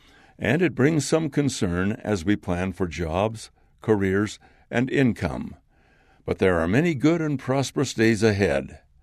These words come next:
There is much we can learn right now about wisdom. I promise you that the Lord's blessings will attend you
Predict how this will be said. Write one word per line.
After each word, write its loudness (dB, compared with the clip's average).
There 0
is -2
much -2
we 0
can 0
learn -2
right -2
now -4
about -2
wisdom. -2
I -4
promise -2
you 0
that 2
the 0
Lord's 0
blessings 0
will 0
attend 0
you -2